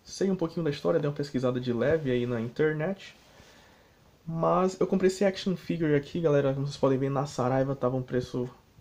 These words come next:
hum, mais ou menos, né? Mas pelo fato de ser algo raro aqui na minha cidade, eu não perdi a oportunidade e garanti logo o meu, porque eu curto muito essas paradas,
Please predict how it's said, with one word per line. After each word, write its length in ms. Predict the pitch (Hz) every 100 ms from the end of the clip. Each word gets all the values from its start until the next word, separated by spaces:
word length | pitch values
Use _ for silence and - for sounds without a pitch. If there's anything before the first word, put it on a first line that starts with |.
| - -
hum, 680 | 233 262 269 262 262 262 - _ -
mais 400 | 427 440 427 359
ou 140 | 226
menos, 400 | 202 190 180 165
né? 180 | 175 185 - - - - -
Mas 120 | 180
pelo 160 | - 220
fato 220 | 202 208
de 100 | 185
ser 140 | -
algo 200 | 190 180 143
raro 280 | 135 180
aqui 160 | 175 170
na 80 | 165
minha 140 | 160
cidade, 580 | 156 170 135 127 151 156
eu 400 | 165 156 139 123 - - - - - _ -
não 160 | 139
perdi 260 | 180 151 139
a 20 |
oportunidade 800 | 139 143 - 135 123 123 127 135
e 160 | 127 117
garanti 440 | 110 123 120 117 135
logo 460 | 117 123 123 123 - _ _ - _ _ _
o 40 | -
meu, 200 | 123 123
porque 160 | -
eu 60 | 131
curto 360 | - 135 135 131
muito 240 | 123 120
essas 240 | - 110
paradas, 460 | - 113 110 110 110